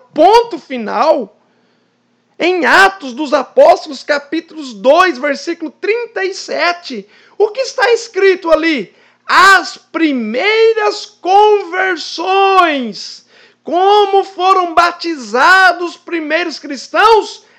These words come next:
Atos dos Apóstolos, capítulos dois, versículo trinta e sete.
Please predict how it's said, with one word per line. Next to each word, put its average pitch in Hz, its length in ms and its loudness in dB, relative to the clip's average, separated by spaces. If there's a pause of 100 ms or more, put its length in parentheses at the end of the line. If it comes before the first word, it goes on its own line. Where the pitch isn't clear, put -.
(220)
Atos 269 800 2
dos 254 320 -8
Apóstolos, 320 1000 2
capítulos 277 680 -8
dois, 330 560 2
versículo 320 560 -8
trinta 285 340 -4
e 240 80 -2
sete. 247 540 -8